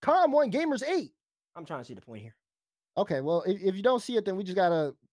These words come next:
Speaker 1: we can't, I'm not gonna sit here and spell it out. It's just, these
Speaker 2: Spell it out.
Speaker 1: guys should be maybe making major contingent teams.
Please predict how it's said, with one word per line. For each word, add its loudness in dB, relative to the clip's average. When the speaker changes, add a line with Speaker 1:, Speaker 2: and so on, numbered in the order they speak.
Speaker 1:
we -6
can't, -4
I'm -2
not 2
gonna 0
sit -2
here 2
and -2
spell 0
it 0
out. -6
It's 0
just, 0
these 0
Speaker 2:
Spell 4
it 4
out. 6
Speaker 1:
guys 0
should -6
be -2
maybe 0
making -6
major -2
contingent -12
teams. -6